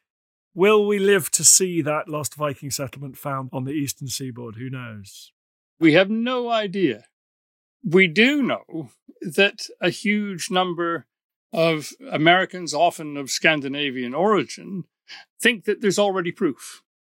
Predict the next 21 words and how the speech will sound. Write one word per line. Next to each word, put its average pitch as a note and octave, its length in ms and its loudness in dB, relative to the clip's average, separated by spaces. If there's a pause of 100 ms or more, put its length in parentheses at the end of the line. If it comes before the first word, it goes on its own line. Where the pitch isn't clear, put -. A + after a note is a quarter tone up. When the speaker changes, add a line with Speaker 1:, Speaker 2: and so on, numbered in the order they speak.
(120)
Speaker 2:
And D3+ 160 2
they D#3+ 100 4
have C#3+ 180 -4
found F#3 320 2
all G#3+ 200 -4
kinds B3+ 460 -2
of - 160 -4
proof C3+ 340 -2
in C3+ 100 -12
the C3+ 60 -12
way C#3+ 220 2
of B2 160 -8
rune C#3+ 300 -2
stones C#3 580 -2
and B2 160 -10 (340)
ruins E3+ 500 4
that F3+ 180 -8
they're D3 180 0
convinced D#3 560 -4
are C#3+ 160 2
Norwegian C#3+ 640 -6